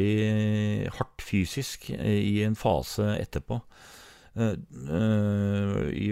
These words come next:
hvert fall et par år, eh, i rehabiliteringsfasen. Og, eh, det å gå Norge på langs rett etterpå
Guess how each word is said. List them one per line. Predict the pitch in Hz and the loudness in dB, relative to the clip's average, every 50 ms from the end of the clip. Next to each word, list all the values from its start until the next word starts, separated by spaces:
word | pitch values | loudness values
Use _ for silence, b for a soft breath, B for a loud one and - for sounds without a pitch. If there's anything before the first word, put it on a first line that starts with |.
| 101 | -2
hvert | 90 - - - | -4 -6 -6 -6
fall | - 107 101 104 | -4 -2 0 0
et | 104 - | 0 0
par | - - 101 95 101 107 | 0 2 4 4 4 4
år, | 107 - 92 95 110 117 107 - - - - - - | 4 4 4 4 2 2 -2 -6 -12 -16 -16 -10 -6
eh, | 98 101 101 101 101 98 95 | -2 0 2 2 2 2 2
i | - 101 98 95 | 2 4 4 4
rehabiliteringsfasen. | 101 101 101 98 107 104 - - 95 85 87 85 - - 101 98 - - 131 123 110 b b b b b b b b b b b b b b b b - | 4 4 4 4 4 2 4 4 4 4 2 0 0 0 0 0 0 -2 -4 -4 -4 b b b b b b b b b b b b b b b b -8
Og, | - - 101 104 107 107 - | -4 0 2 2 2 2 2
eh, | - 98 - - - - 101 | 2 0 0 -2 -2 0 2
det | 104 101 101 | 4 4 6
å | 98 | 6
gå | 104 107 | 8 8
Norge | 110 110 95 80 73 80 | 8 8 6 4 4 2
på | 78 - - 104 | 2 4 6 6
langs | 101 107 117 117 - - | 6 6 4 2 2 2
rett | 117 107 107 - 107 | 2 2 2 2 0
etterpå | - - 113 113 | -2 -2 0 2